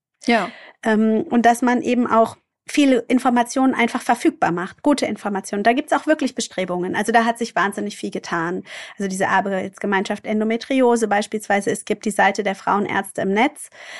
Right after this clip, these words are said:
Speaker 2: ähm, die zu allen möglichen Themen ganz gute Informationen bieten.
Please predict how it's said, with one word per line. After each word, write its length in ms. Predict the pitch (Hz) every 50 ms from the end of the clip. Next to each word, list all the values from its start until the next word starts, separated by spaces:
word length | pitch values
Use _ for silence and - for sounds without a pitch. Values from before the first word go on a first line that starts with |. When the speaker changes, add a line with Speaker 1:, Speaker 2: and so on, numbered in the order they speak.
| - - - -
Speaker 2:
ähm, 240 | 226 214 214 220 214
die 300 | 214 220 214 196 - -
zu 220 | - 226 - -
allen 220 | 208 226 233 233
möglichen 460 | 233 247 311 320 - 302 294 - 277 269
Themen 380 | - 277 269 269 254 240 233
ganz 240 | - 226 247 240 -
gute 180 | - 240 - 233
Informationen 840 | 226 220 - - 220 220 208 208 - - - 220 214 214 220 208
bieten. 340 | 202 220 220 - - 277 -